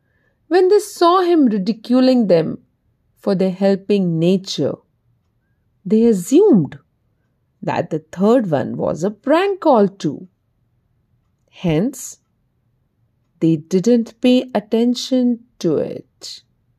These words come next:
'cause they had thought this was also a false alarm. And this is how he lost his sheep.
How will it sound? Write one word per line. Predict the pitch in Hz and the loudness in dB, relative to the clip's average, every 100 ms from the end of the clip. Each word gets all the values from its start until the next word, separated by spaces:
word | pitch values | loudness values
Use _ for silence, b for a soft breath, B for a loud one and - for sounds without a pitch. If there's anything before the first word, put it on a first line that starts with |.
| _ _ _ _ | _ _ _ _
'cause | - 160 156 | -12 -10 -6
they | 156 | -2
had | 170 165 - | -2 -4 -2
thought | 247 349 185 - - _ _ _ _ _ - | 0 2 0 -4 -20 _ _ _ _ _ -6
this | 151 - | -6 -6
was | 151 170 | -8 -4
also | 170 214 311 - - - _ _ | 0 0 -2 -6 -8 -8 _ _
a | |
false | 240 - 311 403 - | -8 -2 0 -2 -8
alarm. | 175 170 - - _ _ _ _ _ _ _ _ _ _ _ _ _ _ _ _ _ _ _ _ _ _ _ _ _ | -10 -10 -16 -20 _ _ _ _ _ _ _ _ _ _ _ _ _ _ _ _ _ _ _ _ _ _ _ _ _
And | 165 165 160 | -8 -8 -4
this | 202 214 | -6 -2
is | 269 285 277 - _ _ _ _ _ | -2 -2 -6 -20 _ _ _ _ _
how | - 180 - - _ _ _ _ _ _ _ _ _ _ _ _ _ _ _ _ _ _ _ | -12 -10 -10 -12 _ _ _ _ _ _ _ _ _ _ _ _ _ _ _ _ _ _ _
he | - 233 | -2 0
lost | 190 160 - - | 2 -2 -10 -14
his | - 170 | -12 -12
sheep. | - - - | -12 -14 -16